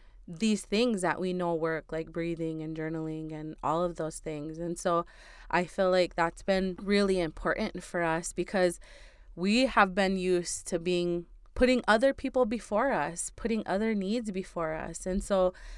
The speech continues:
when we set boundaries and when we think about what boundaries are, it's not about being selfish, and it's n-,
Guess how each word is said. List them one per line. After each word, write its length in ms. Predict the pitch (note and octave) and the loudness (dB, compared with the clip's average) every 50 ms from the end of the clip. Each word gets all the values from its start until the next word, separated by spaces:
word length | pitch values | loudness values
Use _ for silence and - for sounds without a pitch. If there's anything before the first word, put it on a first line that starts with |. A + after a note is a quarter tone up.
| - - - - | -16 -20 -12 -4
when 160 | - G3 G3+ G3 | 0 0 2 2
we 120 | G3 G#3 | 2 2
set 380 | G3+ - - A3 B3+ - - F#3 | 0 2 2 4 4 4 2 2
boundaries 540 | F#3 F3+ F#3+ F#3+ F#3+ F3+ F3+ F3+ F#3+ F#3 | 0 2 2 0 -2 0 0 0 0 0
and 100 | F#3 F3 | -2 -2
when 80 | F3 E3+ | -2 -2
we 100 | E3+ F3 | -2 -4
think 260 | F3 - G3+ A3 A3+ - | -4 -4 -4 -2 -2 -2
about 320 | A#3 G3 G3+ F#3 - - | 0 2 4 4 4 4
what 180 | E3+ F3 - - | 2 0 0 -2
boundaries 480 | F3+ E3 E3 E3 E3+ - F3 F3 F#3 | -2 -2 -2 -2 -4 -4 -4 -4 -2
are, 160 | F3+ E3+ F3 | -2 0 0
it's 160 | E3+ E3+ - - | 0 -2 -2 -2
not 240 | F3+ E3+ F#3+ A3+ | 2 4 4 6
about 320 | C#4+ C4 B3+ B3 A3+ F#3 F3+ | 6 6 6 6 6 4 2
being 200 | G#3+ G3 G3 G3 | 0 -2 -2 -2
selfish, 760 | - - - D#3 D#3+ E3+ - - - D#3 D3 D#3+ E3 - F3 | -4 -4 -2 -2 -2 -2 -4 -6 -8 -6 -6 -8 -8 -8 -8
and 100 | E3+ D#3+ | -8 -8
it's 180 | D#3+ - - - | -8 -8 -6 -6
n-, 100 | F#3 | -6